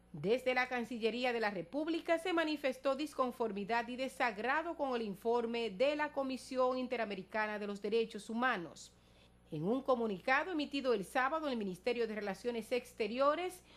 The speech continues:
considera que las declaraciones de la cid demuestran una versión subjetiva, parcial y unilateral acerca de la realidad de nuestro país. La Cancillería también señala que, si bien es cierto que en el país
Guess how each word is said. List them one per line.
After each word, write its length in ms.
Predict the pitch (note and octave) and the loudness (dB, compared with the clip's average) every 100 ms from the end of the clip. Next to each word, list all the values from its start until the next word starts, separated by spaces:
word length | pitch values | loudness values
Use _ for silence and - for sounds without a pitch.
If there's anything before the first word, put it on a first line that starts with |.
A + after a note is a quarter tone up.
| - - | -20 -8
considera 720 | E3 C#3+ F3+ G3+ A#3 A#3 - | -6 -4 -2 2 2 2 0
que 240 | C4 C4 - | 0 0 0
las 200 | D#3+ D3 | -6 -6
declaraciones 800 | E3 F3 E3 D#3+ - A#3+ A#3+ A3+ | -8 -4 -4 -4 -2 0 0 -2
de 100 | G3 | -2
la 140 | E3 | -4
cid 300 | - D4+ F#4 - - - - | -2 -4 -4 -8 -20 -20 -14
demuestran 680 | E3+ D3+ E3 A#3 B3 B3+ A#3 | -6 -4 -2 -2 -2 0 0
una 200 | C4+ D4+ | 2 2
versión 560 | D4 B3+ B3 - C#4 C4 | 2 0 -2 0 0 0
subjetiva, 1000 | - C#4 B3+ B3 - C#4+ D#4 D4+ D4+ D4 | -2 -4 0 0 2 0 0 0 0 0
parcial 600 | A#3+ G#3+ - A#3+ B3 A#3+ B3 | -2 -4 -4 0 0 0 -2
y 120 | D4+ | 0
unilateral 760 | D#4 C4+ G#3 F#3+ F#3 A3+ D#4+ F#4+ - - - - | 0 0 -2 -2 0 2 0 -2 -10 -20 -12 0
acerca 500 | C#4 C#4+ F4+ F4+ D4+ | 0 0 -4 -2 0
de 100 | D4 | 0
la 120 | C#4 | 0
realidad 600 | C#4 C#4 C4+ A#3 A3 A#3 | 2 2 2 0 2 2
de 260 | A3 G3+ G3+ | 0 -2 -2
nuestro 460 | G3+ A3+ A3 A3 | 0 0 -2 -2
país. 480 | G3 A3+ E3+ D3+ - - - - | 0 0 0 -8 -14 -20 -20 -8
La 240 | D#3 F3+ A3 | 0 2 2
Cancillería 580 | A#3 B3 A3+ A3+ B3 | 0 0 2 4 2
también 300 | A#3 A3 A3 | 2 2 0
señala 580 | G3+ G3+ A3+ C4 C#4 C4 | 0 2 4 4 2 0
que, 240 | - B3+ - | 2 2 0
si 200 | - D#4 | -2 0
bien 160 | F4+ | 2
es 100 | E4 | 2
cierto 380 | C#4+ D4 D4 D4 | 2 0 2 0
que 160 | C#4+ C4 | 2 2
en 80 | A#3+ | 2
el 140 | A3 | 2
país 460 | G3+ G3+ B3+ C4+ | 2 2 0 -4